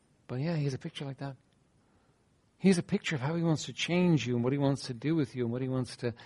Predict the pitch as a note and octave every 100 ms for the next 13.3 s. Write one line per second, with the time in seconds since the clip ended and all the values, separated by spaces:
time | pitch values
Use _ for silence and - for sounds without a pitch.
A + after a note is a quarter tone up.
0 | - - C3+ A#2+ C3 - - - - -
1 | - - - - F#3+ F3 F#3 - - G3
2 | A3 G#3 C#3+ B2+ - C3 B2 B2 A#2+ B2
3 | G#2+ - _ _ _ _ _ _ _ -
4 | - - B2+ C3+ C#3+ F#3 G3 F#3 F#3 F3+
5 | F3 - _ _ _ _ _ _ _ _
6 | _ _ _ _ _ _ _ _ _ _
7 | _ _ _ _ - B2 G#2 E2 E2+ _
8 | _ _ _ _ _ _ _ _ _ _
9 | _ - - - - - _ - _ _
10 | _ _ _ _ _ - A2 B2+ C#3+ D3
11 | D3 - _ - D3 C#3 A2 F2+ E2+ -
12 | _ _ _ _ _ _ _ _ _ _
13 | _ - B2